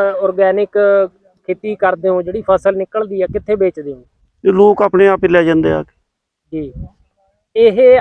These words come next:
Speaker 1: ਆਮ ਜਿਹੜੀ ਫਸਲ ਨਾਲੋਂ ਮਹਿੰਗੀ ਹੁੰਦੀ ਹੈ ਜੀ?
Speaker 2: ਮਹਿੰਗੀ ਹੁੰਦੀ ਹੈ ਜੀ। ਕਣਕ ਜਿੱਦਾਂ ਅਸੀਂ ਪੰਜਾਹ ਰੁਪਏ ਕਿਲੋ ਪਿਛਲੀ ਵਾਰ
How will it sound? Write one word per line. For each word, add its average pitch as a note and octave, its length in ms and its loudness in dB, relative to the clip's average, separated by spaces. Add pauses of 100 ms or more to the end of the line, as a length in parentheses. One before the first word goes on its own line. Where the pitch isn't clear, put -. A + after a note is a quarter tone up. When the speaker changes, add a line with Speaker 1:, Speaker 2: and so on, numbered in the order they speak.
Speaker 1:
ਆਮ G#3 420 0
ਜਿਹੜੀ G#3+ 240 -4
ਫਸਲ G3+ 420 -2
ਨਾਲੋਂ G#3 260 0
ਮਹਿੰਗੀ G3+ 360 -2
ਹੁੰਦੀ A3+ 300 -10
ਹੈ A3+ 40 -6
ਜੀ? A3+ 160 -20
Speaker 2:
ਮਹਿੰਗੀ B2 320 2
ਹੁੰਦੀ F2+ 240 -2
ਹੈ F2 40 -4
ਜੀ। F2 80 -8
ਕਣਕ G#2+ 340 -2
ਜਿੱਦਾਂ A2 280 0
ਅਸੀਂ G#2 120 -6
ਪੰਜਾਹ A2 280 0
ਰੁਪਏ A#2 240 0
ਕਿਲੋ G2 260 -2
ਪਿਛਲੀ F#2 280 -6
ਵਾਰ F#2+ 300 0